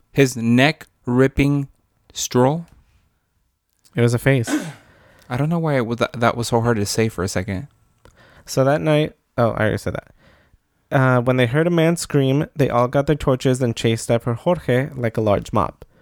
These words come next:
Speaker 2: Uh, his eyes were bright red as they chased him to, into the Panteón de Belén, where he tried to hide, but they had him cornered. More than ten men held him down while the town's bishop drove the stake into his heart. As he lay with the stake in his heart,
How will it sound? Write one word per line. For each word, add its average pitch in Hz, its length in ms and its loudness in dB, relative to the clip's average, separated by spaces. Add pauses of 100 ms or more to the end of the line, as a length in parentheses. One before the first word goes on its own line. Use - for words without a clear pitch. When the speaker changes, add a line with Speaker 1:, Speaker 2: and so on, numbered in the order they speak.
(500)
Speaker 2:
Uh, 120 180 2
his 123 180 0
eyes 147 200 2
were 170 140 2
bright 123 320 0
red 117 240 2
as 123 140 0
they 117 140 0
chased 117 400 -2
him 123 200 2
to, - 180 -4
into 117 220 0
the 113 80 2
Panteón 107 360 0
de 123 60 4
Belén, 123 400 2
where 107 100 2
he 110 140 -4
tried 104 300 0
to 107 80 -4
hide, 120 480 0
but 110 160 -2
they 107 100 0
had 107 180 0
him 101 120 -2
cornered. 110 460 -2 (600)
More 139 200 2
than 131 160 2
ten 165 380 0
men 135 260 2
held 120 320 0
him 123 160 0
down 107 360 2
while 98 120 4
the 104 80 0
town's 113 360 0
bishop 113 400 -2
drove 107 220 0
the 110 80 2
stake - 340 -2
into 107 200 -4
his 101 180 -4
heart. - 300 -2 (960)
As 120 140 2
he 135 100 2
lay 123 200 4
with 156 140 2
the 165 100 0
stake 139 240 0
in 143 80 2
his 143 140 2
heart, 113 380 0